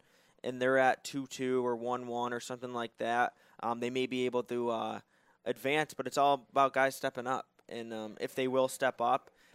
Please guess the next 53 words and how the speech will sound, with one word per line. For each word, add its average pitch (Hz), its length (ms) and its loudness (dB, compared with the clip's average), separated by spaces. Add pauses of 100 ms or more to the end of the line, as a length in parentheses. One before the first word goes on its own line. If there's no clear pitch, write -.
But 131 100 2
obviously 131 360 4
it's 120 100 -8
a 123 40 -10
big 117 200 -2
loss. 127 260 4
Like 123 140 -4
you 123 60 -8
said, 120 180 -4
they 120 80 -2
can't 131 200 -6
just 123 140 -8
replicate 120 440 0
one 117 180 -6
player 120 280 -2
that 113 140 -6
does 117 140 -2
so 123 240 -2
many 120 180 -6
things 120 320 -8
well. 120 380 0 (640)
Um, 113 520 0 (760)
so 156 160 0
it's 143 100 -2
definitely 160 240 6
gonna 151 160 0
be 135 100 -4
interesting. 151 680 -6
I 131 100 2
think 147 220 -4
round 139 300 4
one, 135 240 2
they'll 123 200 2
be 123 200 -10
fine. 120 580 -4 (480)
Um, 117 500 0
it's 113 140 -2
obviously 127 300 4
gonna 120 100 -6
be 123 60 -4
a - 20 -6
little 113 140 -6
bit 117 140 -4
more 110 120 -10
difficult, 123 560 -6
but 104 140 -8
round 143 240 4
one, 143 100 0
I 135 80 0
think 131 160 -12
they'll 123 120 -2
be 113 100 -10
fine. 113 420 -8